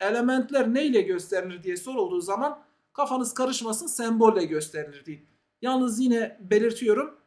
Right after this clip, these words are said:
şunlar sembol değil. Mesela H iki sembol olmaz. P dört sembol değildir. Sadece H'ı gösterirse, yani hidrojeni tek başına gösteriyorsa, atomik yapıda gösteriyorsa semboldür.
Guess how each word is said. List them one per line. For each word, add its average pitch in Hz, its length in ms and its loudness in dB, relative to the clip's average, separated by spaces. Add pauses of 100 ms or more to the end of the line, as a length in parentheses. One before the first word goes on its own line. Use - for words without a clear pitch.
şunlar 226 420 -2
sembol 240 520 2
değil. 160 160 0
Mesela 208 300 -4
H 233 200 -4
iki 214 140 -10
sembol 233 420 -4
olmaz. 170 460 -4 (340)
P 240 200 4
dört 175 160 2
sembol 233 460 0
değildir. 175 300 2
Sadece 254 840 0 (880)
H'ı 233 220 -6
gösterirse, 214 800 2
yani 196 340 0
hidrojeni 226 520 0
tek - 240 -4
başına 214 260 -4
gösteriyorsa, 196 640 -2
atomik 226 360 -4
yapıda 196 260 -2
gösteriyorsa 208 640 -2
semboldür. 165 520 -8